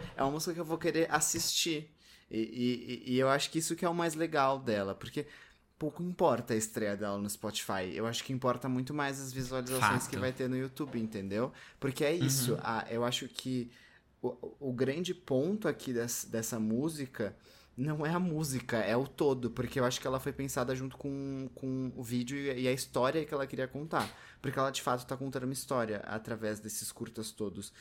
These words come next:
Speaker 1: Então é isso que eu acho mais legal. Por isso que eu acabei nem falando tanto da música.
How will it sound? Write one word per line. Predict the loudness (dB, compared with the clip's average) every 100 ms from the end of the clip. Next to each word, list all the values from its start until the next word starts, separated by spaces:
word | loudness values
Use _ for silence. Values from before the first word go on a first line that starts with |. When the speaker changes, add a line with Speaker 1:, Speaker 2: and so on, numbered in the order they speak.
| -20 -4
Speaker 1:
Então | 2 4 4 -2 -2
é | 0
isso | 0 -2
que | 0
eu | 2
acho | 2 0
mais | -2 0
legal. | -2 4 4 4 -4 -20 -20 -20 _
Por | 0
isso | 0
que | 0
eu | 0
acabei | 2 2 4
nem | 2 0
falando | 0 0 2 0
tanto | 0 0 0 0
da | 0
música. | 2 0 -2 -4 -4 -8